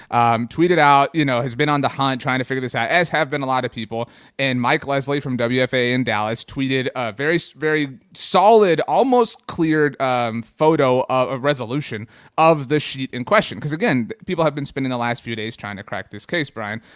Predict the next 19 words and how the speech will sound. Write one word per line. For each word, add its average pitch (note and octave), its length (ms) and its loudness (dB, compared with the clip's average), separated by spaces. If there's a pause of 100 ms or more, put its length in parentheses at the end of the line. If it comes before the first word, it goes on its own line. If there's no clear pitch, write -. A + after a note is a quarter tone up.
(160)
Um, A#2+ 380 0
K E3 240 -2
D F#3 100 -2
Drummond, F3 400 2
B D3+ 140 -2
T D#3 120 -4
B D3+ 140 0
alum, D3 460 2 (260)
uh, A2+ 380 0
quote F#3 360 0
tweeted E3+ 220 0
it, E3 160 0
said, C3+ 280 -2
"Paging D#3+ 320 0
my D3+ 120 0
B D3 140 0
T C#3 140 -4
B C3+ 180 -4
crew, C#3+ 380 -2